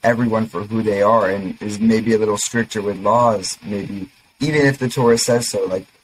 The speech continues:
just personal biases may come into play that you can use, like,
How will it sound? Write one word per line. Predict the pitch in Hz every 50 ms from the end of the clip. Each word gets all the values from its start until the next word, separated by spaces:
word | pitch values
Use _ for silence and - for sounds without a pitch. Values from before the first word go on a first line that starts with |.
| _ _ _ _ _
just | - 113 110 -
personal | - - 127 117 113 123 117 104
biases | 101 85 104 101 104 104 104 101 - - 101 92 90 - - -
may | 95 95 92 92
come | 92 - - 117 104 101
into | 95 - 98
play | - - - 117 113 113 113 107
that | 101 87
you | 95 104 98
can | - - 104 101 98 98
use, | 98 95 92 92 - -
like, | 90 85 82 80